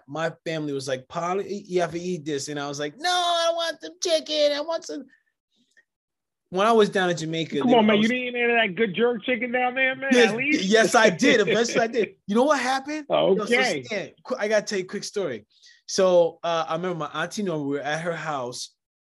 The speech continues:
Speaker 1: and I didn't wanna eat anything. And my dad was like, you know, he's like, he was frustrated. And my Auntie Norma was like, "Oh, Paul, we're gonna, we, I'm gonna make you something. You want some chicken?" I was like, "Yeah."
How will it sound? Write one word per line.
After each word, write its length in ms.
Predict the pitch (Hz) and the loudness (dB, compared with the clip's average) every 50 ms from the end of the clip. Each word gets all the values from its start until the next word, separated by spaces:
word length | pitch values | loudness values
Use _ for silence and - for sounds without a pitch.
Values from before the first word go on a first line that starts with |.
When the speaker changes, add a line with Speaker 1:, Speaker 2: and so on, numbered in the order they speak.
| _ _ _ - - _ _ - | _ _ _ -20 -20 _ _ -8
Speaker 1:
and 100 | 135 135 | -6 -4
I 80 | 139 147 | -4 -2
didn't 140 | 156 147 143 | -4 -4 -4
wanna 160 | 147 139 135 - | -4 -6 -8 -8
eat 180 | 165 175 180 180 | -10 -12 -10 -8
anything. 420 | 143 143 135 139 135 127 127 127 | -10 -10 -8 -8 -8 -8 -6 -8
And 80 | 127 123 | -8 -8
my 140 | 127 127 127 | -8 -10 -10
dad 300 | 123 139 135 135 135 131 | -8 -6 -6 -6 -6 -6
was 180 | 131 123 120 123 | -8 -10 -8 -6
like, 260 | 117 117 113 113 139 | -6 -6 -6 -8 -10
you 60 | 135 | -10
know, 180 | 117 104 104 104 | -10 -10 -10 -12
he's 120 | 117 - | -12 -14
like, 120 | 113 104 104 | -14 -12 -10
he 100 | 123 151 | -10 -10
was 120 | 143 - | -10 -12
frustrated. 600 | - - - 165 151 - - - 139 113 104 98 98 | -12 -8 -6 -6 -6 -6 -6 -10 -10 -10 -10 -10 -12
And 80 | 104 | -12
my 80 | 113 110 | -12 -12
Auntie 280 | 120 139 143 139 143 | -10 -12 -12 -12 -12
Norma 240 | 139 156 180 190 165 | -10 -10 -10 -8 -8
was 120 | 147 143 143 | -10 -10 -12
like, 120 | 147 156 196 | -12 -12 -12
"Oh, 120 | 214 202 | -12 -10
Paul, 260 | 196 - 220 208 208 208 | -8 -6 -6 -6 -6 -8
we're 60 | 214 | -8
gonna, 200 | 214 208 202 196 - | -6 -6 -6 -6 -6
we, 200 | 175 190 190 - - 175 165 165 | -8 -12 -12 -12 -14 -16 -12 -6
I'm 100 | 180 196 | -4 -2
gonna 180 | 208 202 190 | -2 0 0
make 280 | 185 185 175 165 156 147 | 0 -2 -2 -4 -4 -6
you 60 | 147 | -6
something. 200 | 135 - 135 131 | -8 -8 -8 -8
You 60 | 139 | -8
want 100 | 156 160 | -6 -6
some 120 | 165 170 156 | -6 -6 -6
chicken?" 300 | - - 208 208 208 202 | -2 -2 -2 -2 -2 -4
I 60 | 170 | -4
was 100 | 151 127 | -6 -6
like, 120 | - - _ - | -8 -16 _ -6
"Yeah." 300 | 175 226 226 175 127 | -2 0 0 0 0